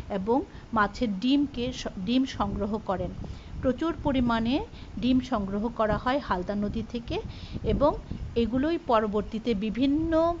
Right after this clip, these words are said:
খামারে, বিভিন্ন হ্যাচারিতে চাষ করে আমরা কিন্তু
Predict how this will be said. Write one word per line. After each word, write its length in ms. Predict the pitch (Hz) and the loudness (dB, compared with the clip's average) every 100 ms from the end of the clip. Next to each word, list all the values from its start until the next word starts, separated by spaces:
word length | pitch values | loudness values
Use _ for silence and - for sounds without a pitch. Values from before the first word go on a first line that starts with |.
| - - - - - - | -6 -10 -8 -10 -10 -6
খামারে, 520 | 226 208 202 214 320 - - | -2 0 0 0 -2 -4 -8
বিভিন্ন 480 | 196 202 220 233 277 | -6 -4 0 2 2
হ্যাচারিতে 600 | 220 196 208 196 208 302 349 | 0 -2 -2 -4 -4 -6 -4
চাষ 300 | 185 170 - - | -4 -4 -8 -10
করে 280 | 214 262 403 - - - | -4 -4 -4 -10 -14 -8
আমরা 280 | 202 208 214 | -6 -4 -6
কিন্তু 360 | 233 220 - | -6 -8 -6